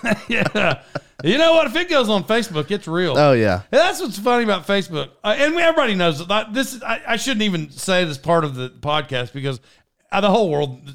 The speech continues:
Speaker 1: thinks the exact same way for the most part. So, well, maybe not, 'cause some people are deceived by it, but you'll look at Facebook like, "Oh my gosh, it looks so awesome."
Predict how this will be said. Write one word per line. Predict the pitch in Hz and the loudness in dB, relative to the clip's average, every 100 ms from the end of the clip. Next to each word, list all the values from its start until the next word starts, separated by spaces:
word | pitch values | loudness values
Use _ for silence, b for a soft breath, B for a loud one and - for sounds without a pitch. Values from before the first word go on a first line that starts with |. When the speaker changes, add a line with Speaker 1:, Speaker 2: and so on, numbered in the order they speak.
| - | -8
Speaker 1:
thinks | 156 139 | -6 -6
the | 131 | -8
exact | 113 123 117 | -8 -6 -6
same | - 110 104 | -8 -10 -8
way | 113 101 95 _ _ - | -8 -8 -10 _ _ -2
for | |
the | 196 | 0
most | 160 139 - | 2 -2 -6
part. | 104 104 _ _ _ _ _ | -14 -14 _ _ _ _ _
So, | 254 269 - | -6 -6 -4
well, | 240 240 | 0 0
maybe | 262 311 285 | 0 -2 -2
not, | 226 - | -4 -6
'cause | 185 | -10
some | 165 233 | -4 -2
people | 226 208 | 0 2
are | 214 175 | 2 2
deceived | 160 156 202 185 | -2 -2 0 0
by | 135 123 | -2 -4
it, | 120 | -4
but | 135 151 | -10 -16
you'll | 180 214 233 | -4 -2 0
look | 226 | -2
at | 214 | -4
Facebook | 143 170 175 180 165 | -4 -2 -2 -6 -8
like, | 143 135 | -8 -12
"Oh | 180 | -12
my | 190 160 | -10 -8
gosh, | 180 165 | -6 -6
it | 160 | -8
looks | 160 151 | -12 -10
so | 156 | -6
awesome." | 151 139 | -6 -8